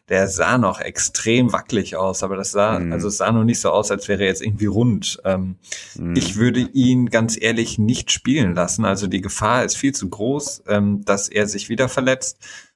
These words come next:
Speaker 1: Und, ähm, ich würde jetzt einfach, ähm, da bleiben, wo man ist. Und mit Bradford ist natürlich sehr traurig, denn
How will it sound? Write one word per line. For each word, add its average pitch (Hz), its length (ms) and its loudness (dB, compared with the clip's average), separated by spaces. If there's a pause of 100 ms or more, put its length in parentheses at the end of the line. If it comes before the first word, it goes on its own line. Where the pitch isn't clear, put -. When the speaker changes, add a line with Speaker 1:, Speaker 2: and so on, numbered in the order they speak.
(180)
Speaker 1:
Und, 107 560 2
ähm, 98 260 -4
ich - 180 -6
würde 110 180 4
jetzt 104 200 2
einfach, 107 640 0
ähm, 95 420 0
da 95 160 2
bleiben, 95 360 0
wo 95 80 -2
man 92 180 2
ist. - 240 0
Und 90 340 -4
mit - 220 -4
Bradford 95 420 0
ist - 140 -6
natürlich 95 320 -2
sehr 90 140 -4
traurig, 110 480 0
denn 92 360 0